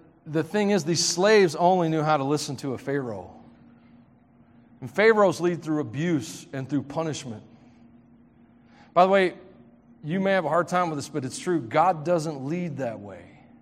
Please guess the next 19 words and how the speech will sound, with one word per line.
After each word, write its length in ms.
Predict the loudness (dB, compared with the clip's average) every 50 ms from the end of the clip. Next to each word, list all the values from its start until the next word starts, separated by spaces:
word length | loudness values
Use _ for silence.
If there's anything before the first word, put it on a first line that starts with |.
| _ _ _ _ _ _ _ _ -20 -20 -20 -20 -20 -20 _ -20 -20 _ _ _ 4
God 220 | 6 6 6 6
doesn't 280 | 6 2 2 2 0 0
lead 180 | -2 -2 -4
through 260 | -4 -4 -4 -4 -4
abuse 480 | -6 -6 -4 -2 -2 -2 -4 -6 -12 -16 -18 -20 -20 -20 -20 -20 -20 -20 _ _ _ -12
and 160 | -10 -8 -4
disconnection. 840 | -2 -2 -2 -2 -4 -6 -6 -4 -4 -6 -8 -10 -10 -10 -10 -12 -14 -16 -20 -20 -20 -20 -20 _ _ _ _ _ -20 -20 -10 -6
And 120 | -4 2 6
God 220 | 8 8 8 8
doesn't 320 | 6 4 4 4 0 0
lead 180 | 0 -2 -2 -2
through 140 | -2 -2 -2
punishment. 640 | -2 -2 -2 -2 -2 -2 -6 -8 -12 -14 -16 -16 -20 -20 _ _ _ _ _ _ _ _ _ _ _ _ _ _ _ _ _ _ _ _ _ _ _ _ _ -2
Am 80 | 2 4
I 60 | 4
saying 300 | 4 4 2 2 6 10
God 200 | 10 10 10 10
doesn't 260 | 8 4 4 2 2
punish? 360 | 4 4 4 4 2 0 -4